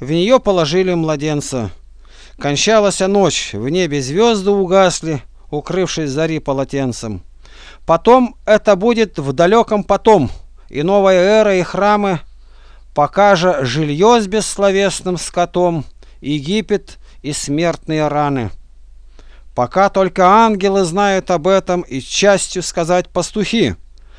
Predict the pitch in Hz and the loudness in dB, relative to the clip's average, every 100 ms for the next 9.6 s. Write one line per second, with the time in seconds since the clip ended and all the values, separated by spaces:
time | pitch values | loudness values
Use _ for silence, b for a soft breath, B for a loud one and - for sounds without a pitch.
0 | b - 139 180 175 156 151 - 160 202 | b -4 0 0 0 0 -2 -4 -4 0
1 | 220 156 135 147 - 190 180 160 - 175 | 0 0 -2 -2 -2 0 0 -2 0 2
2 | 208 226 - 120 - - b b - 131 | 4 4 2 -4 -6 -20 b b -6 -6
3 | - 190 190 - 175 185 170 - 160 156 | -2 -2 -2 -6 -4 -4 -2 -2 0 0
4 | 151 135 135 - 139 135 110 - - - | -2 -6 -8 -6 -4 -4 -6 -12 -20 -20
5 | B B B - 135 190 196 254 240 - | B B B -8 2 2 4 2 2 0
6 | 233 202 247 240 - 214 220 240 240 220 | -2 2 2 0 -2 0 2 2 2 0
7 | - 208 220 254 - 185 175 185 202 262 | 2 2 4 -2 0 -2 0 0 2 2
8 | 233 - 247 240 233 240 220 - 175 180 | 2 -2 -2 0 2 4 4 2 -2 0
9 | 175 151 185 160 131 | -4 0 2 2 -2